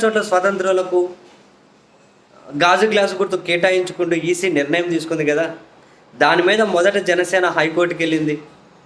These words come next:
జనసేన హైకోర్టుకి వెళితే టీడీపీ ఇంప్లీడ్ అయింది. అవి వాళ్ళు ఏం చేశారు? అది ఎవరికీ కేటాయించకుండా నిర్ణయం తీసుకోమన్నారు.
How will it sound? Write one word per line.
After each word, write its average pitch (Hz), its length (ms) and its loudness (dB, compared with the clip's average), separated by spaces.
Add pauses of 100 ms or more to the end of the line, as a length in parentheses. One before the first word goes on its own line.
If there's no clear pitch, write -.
(280)
జనసేన 196 360 2
హైకోర్టుకి 185 460 0
వెళితే 180 240 0
టీడీపీ 190 520 -2
ఇంప్లీడ్ 170 480 0
అయింది. 160 400 0 (580)
అవి 185 140 4
వాళ్ళు 208 260 4
ఏం 202 120 2
చేశారు? 196 560 2 (1000)
అది 165 180 2
ఎవరికీ 208 400 2
కేటాయించకుండా 196 680 0
నిర్ణయం 170 380 0
తీసుకోమన్నారు. 160 680 -4